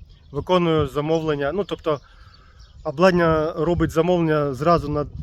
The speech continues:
два-три дня наперед, за декілька годин, тому завтра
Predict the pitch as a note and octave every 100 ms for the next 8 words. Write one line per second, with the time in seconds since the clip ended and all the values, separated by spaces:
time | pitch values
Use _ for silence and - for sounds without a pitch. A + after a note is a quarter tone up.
0 | - - - D#3 D3 D3 C#3+ D3+ D3 D3
1 | D3 G3 G#3+ G#3 - B2+ D3 D3+ D3 D3+
2 | C#3 D3+ C#3+ C#3 D#3+ G3+ G3 G3 - -
3 | - - G#3 G3+ F#3 C#3+ - - D3 F3
4 | E3+